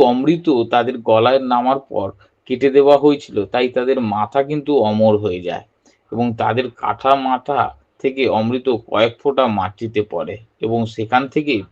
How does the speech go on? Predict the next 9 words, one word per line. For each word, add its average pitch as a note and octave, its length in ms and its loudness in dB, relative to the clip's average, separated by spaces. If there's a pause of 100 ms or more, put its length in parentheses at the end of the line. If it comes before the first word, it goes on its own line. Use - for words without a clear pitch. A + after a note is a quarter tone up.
পেঁয়াজ A#2 400 2
আর A#2+ 140 0
রসুনের A2+ 520 -4
সৃষ্টি G2 380 -12
হয়। F#2+ 220 -10 (300)
এই A2+ 200 0 (120)
কারণেই C#3+ 420 4 (180)
পেঁয়াজ A#2 300 -4 (840)
ও E3 80 8